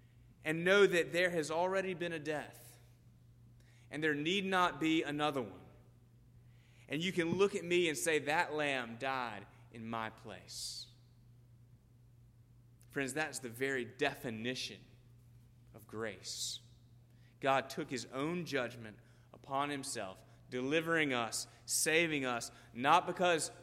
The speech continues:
we've earned it, but because he loved us, because he is the redeemer of his own creation, because we are created to receive his love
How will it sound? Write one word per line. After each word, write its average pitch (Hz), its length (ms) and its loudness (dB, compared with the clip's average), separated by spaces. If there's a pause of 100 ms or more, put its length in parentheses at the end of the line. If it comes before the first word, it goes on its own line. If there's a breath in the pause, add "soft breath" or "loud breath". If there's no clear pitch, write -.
we've 143 380 -2
earned 143 320 -4
it, 190 300 -6 (280 loud breath)
but 120 120 -10
because 147 540 0 (200)
he 139 100 -4
loved 135 440 2
us, 85 340 -14
because 127 240 -4
he 143 80 -4
is 135 120 -2
the 131 100 -10
redeemer 156 800 -2 (220 loud breath)
of 135 100 -4
his 139 160 0
own 143 160 2
creation, 143 600 4 (240 loud breath)
because 139 240 -4
we 143 140 2
are 131 60 6
created 143 680 0
to 143 100 -6
receive 202 640 -2
his 175 240 0
love 127 420 0